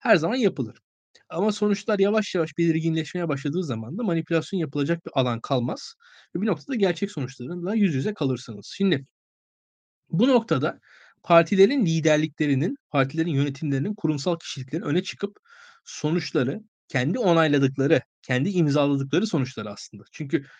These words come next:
bu sonuçlar C H P imzasından geçmiş sonuçlar teknik olarak. Yani Cumhuriyet Halk Partilerinin imzaladığı sonuçlar. Yani devletin C H P'ye verdiği sonuçlar değil aslında. Yani C H P'lilerin devlete verdiği sonuçlar teknik olarak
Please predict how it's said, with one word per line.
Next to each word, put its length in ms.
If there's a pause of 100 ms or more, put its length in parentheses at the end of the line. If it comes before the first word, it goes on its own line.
(140)
bu 60
sonuçlar 400
C 160
H 80
P 100
imzasından 580
geçmiş 260
sonuçlar 420
teknik 300
olarak. 240 (500)
Yani 100
Cumhuriyet 240
Halk 220
Partilerinin 380
imzaladığı 420
sonuçlar. 340
Yani 180
devletin 420 (240)
C 160
H 80
P'ye 160
verdiği 220
sonuçlar 440
değil 180
aslında. 320
Yani 180
C 140
H 80
P'lilerin 540
devlete 300
verdiği 220
sonuçlar 400
teknik 340
olarak 180